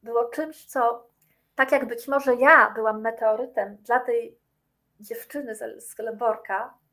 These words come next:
tak ta dziewczynka była dla mnie meteorytem, bo ona mi to pytanie nie dawało spokoju. Bo ja byłam autorką Florki, Świnki Halinki, ja myślę, że Bzyka Brzęka, ja myślę, że to są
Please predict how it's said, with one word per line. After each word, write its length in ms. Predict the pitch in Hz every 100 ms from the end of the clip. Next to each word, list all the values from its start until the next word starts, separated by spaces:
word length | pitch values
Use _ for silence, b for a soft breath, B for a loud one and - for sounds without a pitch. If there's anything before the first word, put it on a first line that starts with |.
| _ _ _ _
tak 220 | 233 220
ta 140 | 277 294
dziewczynka 840 | 247 233 - 202 202 214 220 247 _
była 180 | 226 226
dla 220 | 240 254
mnie 180 | 214 175
meteorytem, 640 | 175 - - - _ - _ _ _
bo 100 | -
ona 380 | 254 294 285 285 b b b b _
mi 120 | 254
to 100 | 262
pytanie 420 | 277 262 294 302
nie 120 | 277 254
dawało 380 | 240 240 233
spokoju. 480 | 233 - 220 - - - _ _ _ _ _ _ _ _ -
Bo 80 | 285
ja 180 | 262
byłam 260 | 247 220 190
autorką 460 | 180 196 214 262 262
Florki, 440 | 262 302 285 -
Świnki 360 | - 208 190 202
Halinki, 680 | - 233 277 262 - 233
ja 140 | 277 311
myślę, 220 | 320 302
że 120 | 294
Bzyka 440 | 202 185 147 -
Brzęka, 360 | 190 247 294 277
ja 60 | 262
myślę, 180 | 262
że 60 | 262
to 60 | 247
są 260 | 269 247